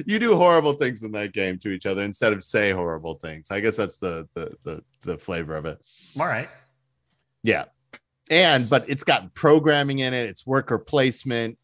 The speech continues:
Speaker 1: Um, there's a lot of strange things about the game. It's resource management,
Speaker 2: Okay.
Speaker 1: uh, worker placement, uh, programming. And you don't think of that as, uh, like, a Cards Against Humanity is a much lighter kind of, you know, no,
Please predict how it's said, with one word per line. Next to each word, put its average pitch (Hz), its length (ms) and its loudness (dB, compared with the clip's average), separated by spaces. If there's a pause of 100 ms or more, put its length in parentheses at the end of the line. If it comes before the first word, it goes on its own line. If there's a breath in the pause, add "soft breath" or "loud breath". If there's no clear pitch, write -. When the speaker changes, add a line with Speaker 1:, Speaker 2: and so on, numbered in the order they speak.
(180)
Speaker 1:
Um, 85 580 -4 (800)
there's 139 220 6
a 139 40 4
lot 113 320 4
of 101 100 -2
strange 101 440 -4
things 90 300 -8
about 80 240 -8
the 85 80 -8
game. 85 120 -8
It's 95 140 -8
resource 151 460 4
management, 104 760 -2
Speaker 2:
Okay. 131 160 -8
Speaker 1:
uh, 90 220 -2
worker 120 400 2
placement, 98 800 -2 (180)
uh, 85 240 -4
programming. 82 840 0 (340 soft breath)
And 123 80 2
you 151 100 8
don't 139 240 4
think 131 360 -2
of 95 160 -2
that 92 400 0 (200)
as, 92 380 -4
uh, 82 340 -4
like, 87 200 -6
a 92 40 -18
Cards 127 240 2
Against 101 300 -4
Humanity 92 480 -4
is 78 100 -8
a 85 60 -10
much 87 280 -10
lighter 80 580 -8 (800)
kind 80 220 -6
of, 73 120 -12
you 80 60 -10
know, 78 120 -8
no, 82 300 -10